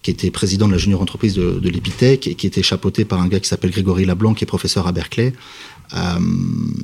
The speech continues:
et notre modèle, c'était du B two B two C, c'est-à-dire que nous, on était une plateforme, article deux cent onze, donc on avait une A C S, euh, c'était une activité accessoire pour moi.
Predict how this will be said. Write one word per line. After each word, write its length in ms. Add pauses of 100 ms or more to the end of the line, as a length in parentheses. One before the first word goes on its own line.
(140)
et 100
notre 160
modèle, 180
c'était 160
du 120
B 140
two 120
B 80
two 120
C, 180
c'est-à-dire 420
que 80
nous, 240
on 80
était 120
une 60
plateforme, 720
article 240
deux 80
cent 180
onze, 140
donc 140
on 60
avait 120
une 80
A 40
C 160
S, 280
euh, 60 (320)
c'était 160
une 60
activité 260
accessoire 320
pour 140
moi. 260